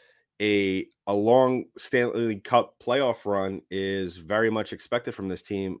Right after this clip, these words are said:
and you're gonna need extra bodies that could go out there, uh, and play physical night after night after night,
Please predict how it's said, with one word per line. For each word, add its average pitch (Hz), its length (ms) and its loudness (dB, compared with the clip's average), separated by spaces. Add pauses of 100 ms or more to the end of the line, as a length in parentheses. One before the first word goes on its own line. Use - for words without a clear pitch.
and 92 340 -6
you're 107 160 0
gonna 107 200 -2
need 107 440 -2
extra 92 340 -10
bodies 98 540 0
that 90 140 -8
could 85 120 -20
go 95 180 0
out 101 220 0
there, 82 320 -6 (520)
uh, 82 220 -6 (100)
and 92 140 -4
play 101 220 0
physical 101 480 -2
night 87 360 -4
after 87 300 -4
night 87 300 -6
after 85 300 -8
night, 107 320 2